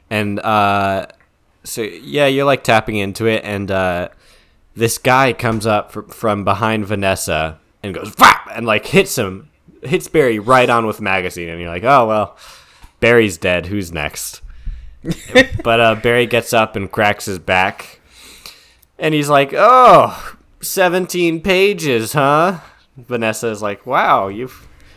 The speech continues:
Speaker 1: really got this being smacked by paper thing down to a science for someone who <laughs> never leaves the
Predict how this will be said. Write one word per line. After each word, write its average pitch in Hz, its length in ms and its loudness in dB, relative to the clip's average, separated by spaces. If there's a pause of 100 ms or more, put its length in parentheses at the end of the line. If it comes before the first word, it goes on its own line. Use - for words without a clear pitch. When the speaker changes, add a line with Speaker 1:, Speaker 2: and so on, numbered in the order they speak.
(140)
Speaker 1:
really 131 200 -6
got 123 300 0
this 117 160 -6
being 117 480 -6
smacked 113 640 -4
by 107 160 0
paper 120 380 -4
thing 98 280 -8
down 98 260 -6
to 98 140 -6
a 87 60 -4
science 113 440 -4
for 95 140 -6
someone 95 340 -4
who 98 220 -12
<laughs> - 40 -20
never 110 520 2
leaves 107 520 -2
the 92 120 -8